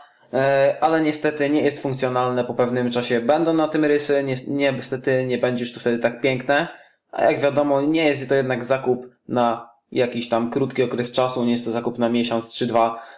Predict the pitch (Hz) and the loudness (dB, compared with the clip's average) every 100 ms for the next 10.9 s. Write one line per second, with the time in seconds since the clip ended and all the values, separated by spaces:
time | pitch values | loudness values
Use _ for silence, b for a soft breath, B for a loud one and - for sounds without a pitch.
0 | _ 135 127 127 127 156 147 139 143 143 | _ 0 2 0 0 0 0 2 0 0
1 | 135 143 - 143 143 139 135 139 135 - | -2 -2 -2 2 2 2 0 -2 -2 -4
2 | 120 143 139 135 143 147 147 135 143 143 | -4 -2 0 0 0 2 0 0 0 0
3 | 131 151 147 147 135 131 123 120 120 127 | 0 2 2 2 0 2 2 2 -2 0
4 | 120 113 107 _ - 139 135 123 120 131 | 2 0 -4 _ -4 -2 0 0 0 0
5 | 131 b b b b b - 113 113 110 | -6 b b b b b -2 2 4 4
6 | 110 113 120 117 117 117 120 117 - 120 | 4 2 0 0 -2 0 0 -2 -2 -2
7 | 123 117 113 110 127 127 123 123 120 123 | 0 -2 -2 -2 0 -2 -2 0 0 0
8 | 135 127 120 117 156 170 170 139 147 175 | -2 -4 -6 -2 -2 2 2 4 2 0
9 | - _ _ _ _ _ _ _ 135 131 | -8 _ _ _ _ _ _ _ -2 0
10 | 127 127 131 - _ _ - 123 | 2 0 -4 -10 _ _ -4 -2